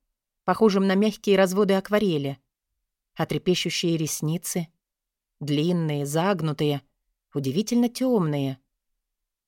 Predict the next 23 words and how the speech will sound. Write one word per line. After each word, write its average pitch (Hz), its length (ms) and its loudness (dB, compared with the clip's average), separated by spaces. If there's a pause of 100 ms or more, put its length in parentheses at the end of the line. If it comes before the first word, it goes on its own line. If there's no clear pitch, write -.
(140)
Он 247 220 4
с 226 60 -2
замиранием 214 580 2
сердца - 420 -2
ждал, 170 440 -2
когда 175 400 -2
они 175 180 -2
дрогнут 190 480 0
и 180 60 -4
поднимутся, 180 800 0 (520)
открыв 165 520 -4
взгляду 160 580 -2
томные 185 500 2
со 160 160 -2
сна, 190 440 -2 (480)
но 151 140 -2
удивительно 160 500 0
яркие 220 480 2
глаза, 190 540 0 (520)
похожие 180 540 2
на 175 140 0
овсяное 185 440 0
поле, 190 440 0